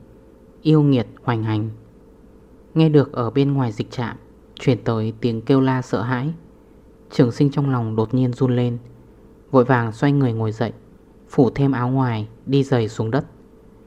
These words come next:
Đợi hắn đẩy cửa đi ra, Đại Đầu và Dư Nhất cũng từ trong phòng cách vách chạy tới. Ba người đối mặt, rồi đề khí cất cao, khinh thân vượt qua phòng chính, từ nóc nhà hơn mấy độ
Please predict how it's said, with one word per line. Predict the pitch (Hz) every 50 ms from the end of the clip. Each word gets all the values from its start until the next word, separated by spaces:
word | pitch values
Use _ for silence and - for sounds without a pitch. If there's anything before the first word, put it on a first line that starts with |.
| - - - - - - -
Đợi | - 135 113
hắn | - 131 120 120 131 147
đẩy | 147 127
cửa | - - 131 110 107
đi | 120 127 123
ra, | - 131 127 123 120 123 - - - - - - - - - -
Đại | 131 127 127
Đầu | 131 139 127 123 117
và | - 123 117 113
Dư | 117 - 139
Nhất | 139 151 175 170 - - -
cũng | - 135 139 139
từ | 156 139 135
trong | - - 147 139 135
phòng | - 135 123 113 110 110 110 - - -
cách | 165 165 156
vách | 151 160 165 165
chạy | - - 110 90
tới. | - 123 107 104 104 123 160 - - - - - - - - - - - - - -
Ba | - 139
người | 139 139 127 117 113
đối | 110 117 113
mặt, | 120 143 135 - - - - - - - - - -
rồi | - - 131 117 117 113 110 110
đề | 117 117 113 107
khí | 110 - 117 110 -
cất | - 170 165 -
cao, | 143 131 123 120 120 - - - - - - - - - -
khinh | - 175 165 147
thân | - 160 151 147 139
vượt | 135 143 123 -
qua | - - 147 139 135 135
phòng | - 139 120 110
chính, | - - 117 117 110 131 170 - - - - - - - - - -
từ | - 131 117 117
nóc | 117 123 156 160 165
nhà | 151 135 120 113 104 101 - - - - - - - _ -
hơn | - 151 147 143 135 135
mấy | 131 120 113 117
độ | 120 135 135 123